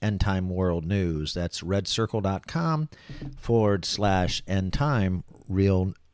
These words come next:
world news. Okay, I want to tell you about End Time World News, folks.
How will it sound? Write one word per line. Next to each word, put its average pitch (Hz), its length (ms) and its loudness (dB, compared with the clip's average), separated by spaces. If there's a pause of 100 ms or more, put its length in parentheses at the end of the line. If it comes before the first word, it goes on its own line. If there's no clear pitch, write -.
(120)
world 95 420 2
news. 98 540 2 (420)
Okay, 160 540 4 (360)
I 151 80 2
want 190 120 6
to 131 120 2
tell 156 100 6
you 123 100 6
about 101 420 4
End 113 160 0
Time 104 220 4
World 95 220 4
News, 98 300 2
folks. - 520 -2